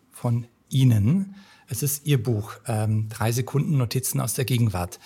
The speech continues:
Jetzt haben Sie <laughs> mir gesagt, es geht hier nicht um eine Buchpromotion, sondern es geht darum, dass dieses Buch und, und Bücher für Sie eben einfach Ihre Werte auch sehr stark prägen und, und repräsentieren.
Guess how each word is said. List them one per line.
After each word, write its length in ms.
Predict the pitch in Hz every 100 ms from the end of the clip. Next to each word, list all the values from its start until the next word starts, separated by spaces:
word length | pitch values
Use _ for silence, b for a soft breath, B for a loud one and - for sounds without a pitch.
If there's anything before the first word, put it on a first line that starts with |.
| B B B B B -
Jetzt 60 | -
haben 100 | 131
Sie 140 | 110
<laughs> 100 | 113
mir 80 | 160
gesagt, 400 | 139 - - -
es 100 | 135
geht 180 | 143 123
hier 100 | 120
nicht 240 | 143 -
um 80 | 131
eine 120 | 123
Buchpromotion, 880 | 110 151 151 - 120 90 143 - 190
sondern 220 | - 139
es 100 | 120
geht 200 | - 117
darum, 320 | 92 123 156
dass 240 | 135 113 -
dieses 360 | 127 113 113
Buch 480 | - 127 139 226 -
und, 300 | - 113 -
und 220 | - 120 - -
Bücher 520 | 143 185 - 185 180
für 180 | - 143
Sie 240 | 120 143
eben 340 | 131 131 131 - B B B B B -
einfach 440 | 117 113 120 110
Ihre 320 | - 131 120 107
Werte 420 | 127 143 123 -
auch 140 | 110
sehr 220 | - 120
stark 460 | 110 - 107 98 - b b b b
prägen 640 | - - 107 120 117 113 117
und, 260 | 104 104
und 240 | 110 107 -
repräsentieren. 1000 | 107 - 107 104 104 104 95 98 101